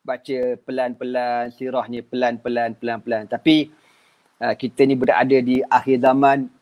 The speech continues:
masa pendek, masa singkat dan sebagainya, segala-galanya perlu kepada cepat dan sebagainya. Apa pun daripada kita tak dapat semua, paling tidak kita dapat sebahagiannya. Jadi sebagai,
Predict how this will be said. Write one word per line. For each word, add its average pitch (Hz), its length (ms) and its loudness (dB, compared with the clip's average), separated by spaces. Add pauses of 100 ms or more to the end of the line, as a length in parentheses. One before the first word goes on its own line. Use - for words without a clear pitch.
(120)
masa 120 320 -2
pendek, 127 560 -2
masa 123 320 -2
singkat 120 380 -2
dan 120 100 0
sebagainya, 127 720 0
segala-galanya 131 920 2 (120)
perlu 139 200 0
kepada 147 480 2 (280)
cepat 131 440 0
dan 120 180 -4
sebagainya. 117 760 -6 (140)
Apa - 320 -2
pun 175 400 2 (480)
daripada 127 320 -2
kita 135 240 -6
tak 120 240 -2
dapat 117 160 -2
semua, 180 320 0
paling 131 240 -2
tidak 127 240 0
kita 123 240 -6
dapat 156 320 0
sebahagiannya. 113 1120 -4
Jadi 131 200 -2 (120)
sebagai, 131 500 2